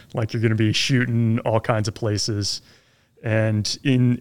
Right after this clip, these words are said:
at least w-, when we were there in Afghanistan, I would say this is largely true, Iraq and Afghanistan post nine eleven. Apaches are very much on Q R F. You're like, you get called a lot, but you don't know where you're gonna get called.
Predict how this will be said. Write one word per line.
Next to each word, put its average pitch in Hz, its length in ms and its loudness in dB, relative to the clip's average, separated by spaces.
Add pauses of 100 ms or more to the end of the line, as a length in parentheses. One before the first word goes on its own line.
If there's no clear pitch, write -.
at 120 120 0
least 131 240 0
w-, 123 240 -2
when 117 160 2
we 127 100 6
were 127 100 6
there 113 280 4
in 110 60 0
Afghanistan, 110 680 -2
I 120 100 2
would 120 100 0
say 139 160 2
this 120 200 2
is 101 120 -8
largely 104 420 -4
true, 98 600 -6
Iraq 104 380 -2
and 101 160 -4
Afghanistan 95 640 -8
post - 280 -8
nine 101 140 -12
eleven. - 340 -12 (600)
Apaches 131 560 0
are 113 80 0
very 107 360 0
much 104 540 -2
on 104 200 -4
Q 120 260 0
R 113 160 4
F. - 560 -10
You're - 160 -10
like, 98 200 -10
you 107 80 -8
get 135 220 2
called 127 320 2
a 101 60 -2
lot, 98 340 -6
but 120 100 -2
you 110 100 -2
don't 123 280 2
know 110 220 4
where 107 260 0
you're 101 140 -6
gonna 101 180 -4
get 107 200 -12
called. - 360 -8